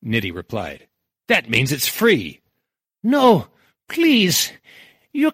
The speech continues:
can't take it," cried the aristocratic old dead soul. Nitty whipped his machine gun out from under his coat, and this time, at least the shopkeeper was impressed.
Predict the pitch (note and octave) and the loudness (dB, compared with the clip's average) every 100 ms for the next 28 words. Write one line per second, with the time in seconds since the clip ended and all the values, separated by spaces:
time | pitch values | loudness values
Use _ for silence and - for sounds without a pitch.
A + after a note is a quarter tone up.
0 | - - F#4 D4+ - C4+ F4 - D3 - | -2 -2 0 0 0 4 4 2 -6 -8
1 | - _ _ _ - A#2 F#2+ G2+ E2 F2 | -20 _ _ _ -4 -2 -2 -6 -8 -10
2 | - G#2+ - G2 A#2 G2+ E2+ - A2 F#2 | -8 -6 -6 -8 -6 -6 -10 -10 -10 -10
3 | D#2+ G2+ F2 E2 - G#2 F2+ C#2+ - _ | -10 -8 -8 -10 -10 -8 -8 -12 -20 _
4 | _ _ _ _ _ _ C3+ E3 D#3+ C3 | _ _ _ _ _ _ 2 4 4 4
5 | D3 B3+ - A#3+ F#3+ D#3 F3+ D#3+ G#2+ G2+ | 2 2 -2 -2 0 0 0 0 -2 -4
6 | F#2+ E2+ - B2 C#3+ E3+ F3 - D3 G2 | -6 -8 -6 -4 0 2 2 0 -2 -4
7 | - - _ - - C#3 C3 A#3 - G#2 | -6 -20 _ -20 -6 -2 2 2 0 -6
8 | F#2 F2+ - _ C#3+ A#2+ E3+ F#3 - C#3 | -8 -12 -14 _ -6 2 4 2 0 -2
9 | F3 D#3+ - G2 G#2+ G#2 G#2 A2 G2 C3+ | 0 -2 -4 -8 -6 -6 -4 -6 -4 -4
10 | G#2 - - | -4 -6 -14